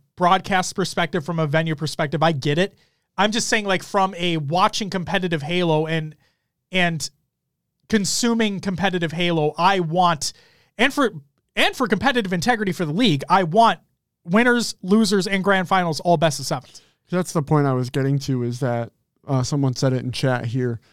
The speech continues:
Speaker 2: Uh, if they're gonna make Sunday just winners finals, loser finals, and grand finals, they really should make it best of seven for all three.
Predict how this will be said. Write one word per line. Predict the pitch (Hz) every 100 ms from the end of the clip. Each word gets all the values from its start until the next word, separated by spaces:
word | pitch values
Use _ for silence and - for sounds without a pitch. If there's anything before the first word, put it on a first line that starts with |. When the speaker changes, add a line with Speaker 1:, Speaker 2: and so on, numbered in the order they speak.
| _ _
Speaker 2:
Uh, | 143 135
if | 123
they're | 160
gonna | 180
make | 170 143
Sunday | - 165 147 131
just | 117 160 160 139
winners | 143 127 120
finals, | 139 127 123 120
loser | 131 123 123
finals, | - 127 120 123
and |
grand | 131 143 151
finals, | 127 120 117
they | 135
really | 139 185 160
should | 202 175
make | 139 127
it |
best | - 120 -
of | 120
seven | 127 127
for | 123 123
all | 120
three. | - 156 120